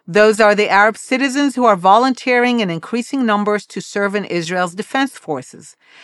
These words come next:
Those are the Arab citizens who defend Israel in diplomatic forums and on social media against its detractors. These developments reflect very real achievements of Jabotinsky's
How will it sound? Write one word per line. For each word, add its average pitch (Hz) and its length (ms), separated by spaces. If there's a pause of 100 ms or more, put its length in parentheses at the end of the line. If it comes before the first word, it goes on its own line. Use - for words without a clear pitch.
(280)
Those 214 320
are 226 100
the 202 160
Arab 208 260
citizens 254 580
who 226 120
defend 285 480
Israel 214 460
in 214 100
diplomatic 175 560
forums 254 540
and 170 100
on 160 100
social 190 440
media 175 480
against 170 360
its - 220
detractors. - 800 (800)
These 277 340
developments 220 720
reflect 208 500
very 220 480
real 226 300
achievements 180 640
of 180 160
Jabotinsky's 190 800